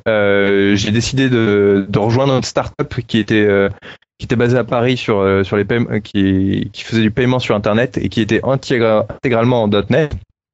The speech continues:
J'ai beaucoup appris, j'ai beaucoup aimé, euh, j'ai beaucoup aimé le, le framework.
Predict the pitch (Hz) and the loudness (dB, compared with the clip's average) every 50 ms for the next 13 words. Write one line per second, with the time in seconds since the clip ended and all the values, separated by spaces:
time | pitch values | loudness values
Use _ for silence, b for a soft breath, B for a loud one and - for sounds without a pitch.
0 | _ _ _ _ _ _ _ _ - - B B B B B B - - - 120 | _ _ _ _ _ _ _ _ -20 -20 B B B B B B -8 -2 0 0
1 | 123 151 160 214 185 175 147 - - 180 190 220 190 143 117 123 135 - - 156 | 2 2 2 2 2 2 2 2 2 2 2 2 2 2 2 0 0 -2 0 0
2 | 156 151 143 147 143 139 127 120 117 113 110 107 107 107 104 104 104 101 101 101 | 2 2 2 2 2 2 2 2 2 2 2 2 2 2 2 2 2 2 2 2
3 | 98 101 - - 98 95 123 123 - 135 - 127 117 110 117 120 117 110 107 101 | 2 0 0 -2 -2 -2 -2 -2 -2 -2 0 0 2 2 2 2 2 2 2 2
4 | 101 101 101 104 104 104 - - 85 82 - - 98 107 101 - - 120 117 117 | 2 2 2 2 2 0 0 -2 -2 -2 -2 0 0 0 0 0 0 0 0 2
5 | 131 175 - - - | 0 0 -2 -6 -10